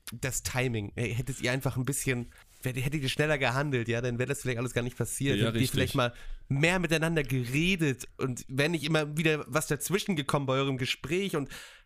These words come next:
Speaker 1: ah, allein schon, wie der Song halt anfängt und das ist,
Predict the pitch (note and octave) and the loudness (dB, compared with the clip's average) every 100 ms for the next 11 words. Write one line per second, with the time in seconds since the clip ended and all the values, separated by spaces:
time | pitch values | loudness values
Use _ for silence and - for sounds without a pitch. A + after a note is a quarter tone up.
0 | _ - - - - - - - - C#3+ | _ -10 -10 -10 -16 -20 -16 -12 -4 -2
1 | C#3 D#3+ E3+ F3+ E3 D#3+ - D#3 D#3+ C#3+ | 2 4 4 2 2 2 2 2 2 2
2 | E2+ C#3 F3+ C#3 A#2+ A2+ A2+ A#2+ - B2+ | 2 0 0 0 0 0 -2 -2 -2 -2
3 | - | -2